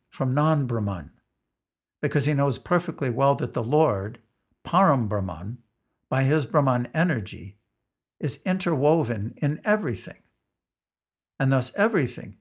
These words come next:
is looked upon by the devotee as the property of the Lord.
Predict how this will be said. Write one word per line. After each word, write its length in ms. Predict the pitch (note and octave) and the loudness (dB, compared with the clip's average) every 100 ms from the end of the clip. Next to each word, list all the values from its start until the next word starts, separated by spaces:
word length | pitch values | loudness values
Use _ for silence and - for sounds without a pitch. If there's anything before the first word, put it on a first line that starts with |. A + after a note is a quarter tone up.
| - | -8
is 180 | C3+ G2+ | -6 -2
looked 240 | F3 F#3+ | -2 -2
upon 360 | C#3 - B2+ A2+ | -6 -2 -2 0
by 120 | A2+ | -2
the 140 | A2 | -2
devotee 640 | G#2 A#2 F3 G#3 - - _ _ _ _ _ | -6 -2 0 0 -6 -18 _ _ _ _ _
as 200 | - B2 | -6 -4
the 80 | - | -4
property 520 | - C#3+ G#2+ A2+ B2 | 2 2 2 -4 -4
of 200 | A2+ G#2 | -4 -4
the 80 | B2+ | -4
Lord. 420 | A#2+ G#2 E2+ - | -2 -2 -6 -14